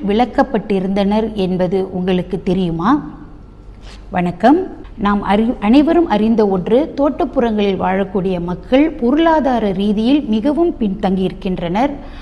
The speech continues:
அவர்களுடைய மாத சம்பளம் என்பது அவர்களுடைய மாதாந்திர தேவைக்கு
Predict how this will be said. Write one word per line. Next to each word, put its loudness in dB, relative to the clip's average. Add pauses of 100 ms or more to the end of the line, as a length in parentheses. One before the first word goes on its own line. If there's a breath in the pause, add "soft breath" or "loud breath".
(160 loud breath)
அவர்களுடைய 4
மாத 2
சம்பளம் 2
என்பது 0
அவர்களுடைய -2
மாதாந்திர 0
தேவைக்கு 0